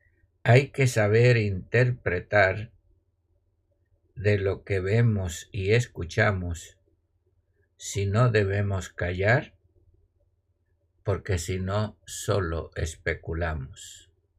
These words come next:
Este es el problema actual, es el tiempo del reino de maldad.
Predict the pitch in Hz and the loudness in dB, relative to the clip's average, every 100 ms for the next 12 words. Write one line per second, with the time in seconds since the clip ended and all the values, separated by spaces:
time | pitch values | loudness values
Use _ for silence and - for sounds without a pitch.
0 | _ _ _ _ _ _ _ _ _ _ | _ _ _ _ _ _ _ _ _ _
1 | _ _ _ _ _ _ _ _ _ _ | _ _ _ _ _ _ _ _ _ _
2 | _ _ _ _ _ _ - 151 - 156 | _ _ _ _ _ _ 4 4 6 6
3 | 151 131 117 110 - 110 113 135 135 104 | 6 4 2 2 2 2 4 2 2 0
4 | - 123 127 131 170 - _ _ _ _ | 0 4 6 6 2 -6 _ _ _ _
5 | _ _ _ _ _ _ _ _ _ _ | _ _ _ _ _ _ _ _ _ _
6 | _ _ 104 104 123 113 - 120 120 117 | _ _ -2 2 2 2 2 4 4 4
7 | 98 92 87 87 92 104 107 98 90 85 | 0 0 0 -2 -2 0 0 0 -2 -2
8 | 101 98 87 85 98 117 - | 0 0 -4 -2 2 2 0